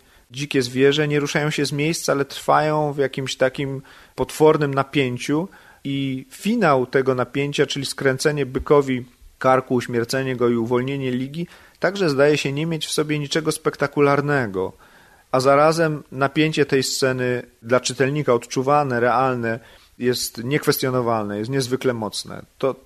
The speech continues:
absolutny majstersztyk powieściowy, moim zdaniem.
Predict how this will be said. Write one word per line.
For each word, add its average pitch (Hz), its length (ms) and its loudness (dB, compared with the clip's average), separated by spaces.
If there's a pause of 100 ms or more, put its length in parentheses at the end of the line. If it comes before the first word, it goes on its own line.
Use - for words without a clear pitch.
absolutny 135 640 0
majstersztyk 120 680 -4 (120)
powieściowy, 101 640 -6 (360)
moim 107 240 -8
zdaniem. 98 480 -12